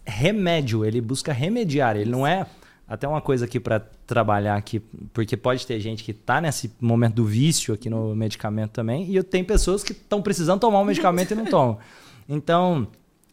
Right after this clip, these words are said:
Speaker 1: pra quem tá assistindo, eu gosto de dizer o seguinte, pra mim, o tratamento real é cuidar do sono, da alimentação, das emoções, do comportamento. Esse é o tratamento real. O tratamento alternativo é o medicamento.
Speaker 2: Uhum.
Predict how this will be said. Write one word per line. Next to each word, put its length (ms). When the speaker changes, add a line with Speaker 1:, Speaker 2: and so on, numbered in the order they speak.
Speaker 1:
pra 160
quem 120
tá 120
assistindo, 560
eu 100
gosto 220
de 80
dizer 240
o 40
seguinte, 380
pra 180
mim, 320
o 120
tratamento 520
real 720
é 220
cuidar 380
do 100
sono, 420
da 60
alimentação, 760
das 200
emoções, 580
do 80
comportamento. 840
Esse 200
é 20
o 40
tratamento 400
real. 420
O 80
tratamento 800
alternativo 920
é 140
o 60
medicamento. 680
Speaker 2:
Uhum. 120